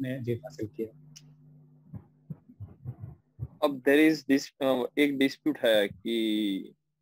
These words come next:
Speaker 2: अलग-अलग स्थान वो कहते हैं कि कबड्डी वहां से उद्भवित हुआ है। तो आपकी राय क्या है, कहाँ से कबड्डी उद्भवित हुआ है? उसका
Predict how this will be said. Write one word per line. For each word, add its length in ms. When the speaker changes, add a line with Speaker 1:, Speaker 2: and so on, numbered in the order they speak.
Speaker 2:
अलग-अलग 600
स्थान 840
वो 200
कहते 360
हैं 160
कि 140
कबड्डी 400
वहां 280
से 220
उद्भवित 440
हुआ 300
है। 80
तो 80
आपकी 1040
राय 220
क्या 220
है, 100
कहाँ 300
से 120
कबड्डी 680
उद्भवित 520
हुआ 240
है? 300
उसका 840